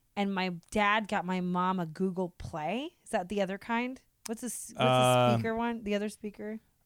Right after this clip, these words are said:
Speaker 2: Alexa, Siri, I don't know.
Speaker 1: One of 'em. Alexa, let's say. I thought it was called a Google Play.
Speaker 2: I think that's probably a thing. There's, like, a, but I don't know
Speaker 1: Well, whatever.
Speaker 2: who
Speaker 1: They
Speaker 2: you
Speaker 1: got
Speaker 2: yell
Speaker 1: each
Speaker 2: at.
Speaker 1: other
Speaker 2: Yeah.
Speaker 1: different ones
Speaker 2: Yeah.
Speaker 1: that have different introductions.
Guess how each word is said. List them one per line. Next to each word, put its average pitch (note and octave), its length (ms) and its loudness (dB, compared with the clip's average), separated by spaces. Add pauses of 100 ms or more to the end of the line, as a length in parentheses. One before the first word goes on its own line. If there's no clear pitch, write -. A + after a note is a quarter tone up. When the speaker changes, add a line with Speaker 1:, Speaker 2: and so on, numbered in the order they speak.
Speaker 2:
Alexa, A#2 640 2
Siri, A#2+ 480 2
I G#2+ 80 4
don't G2 140 0
know. F2 180 -2 (100)
Speaker 1:
One G#3+ 220 2
of E3 80 -2
'em. C#3 220 -10 (340)
Alexa, G3 500 0
let's F3+ 240 -12
say. - 220 -12
I C4+ 60 -6
thought B4 180 -4
it G#4+ 40 2
was D4 100 -2
called F#3 240 -4
a F3 40 -2
Google E3 360 -6
Play. - 180 -16
Speaker 2:
I E3+ 80 6
think - 180 0
that's D#3+ 200 2
probably A2 300 4
a F#2 40 2
thing. F#2+ 340 -4
There's, F#3 220 2
like, F#3+ 160 2
a, B2 240 2
but C3+ 180 2
I D3 100 8
don't E3+ 140 4
know B2 380 4 (540)
Speaker 1:
Well, A#3+ 180 6
whatever. G3+ 380 6
Speaker 2:
who D3+ 140 6
Speaker 1:
They C#3 80 8
Speaker 2:
you B2+ 40 8
Speaker 1:
got C3+ 160 8
Speaker 2:
yell C3+ 200 8
Speaker 1:
each - 60 8
Speaker 2:
at. C4 120 8
Speaker 1:
other A#3 180 6
Speaker 2:
Yeah. F3+ 120 -2
Speaker 1:
different G#3 580 2
ones F3 720 -4 (240)
Speaker 2:
Yeah. F#2+ 380 -2 (100)
Speaker 1:
that G3+ 180 2
have F#3+ 300 -2
different A3+ 340 -2
introductions. F3+ 1040 -4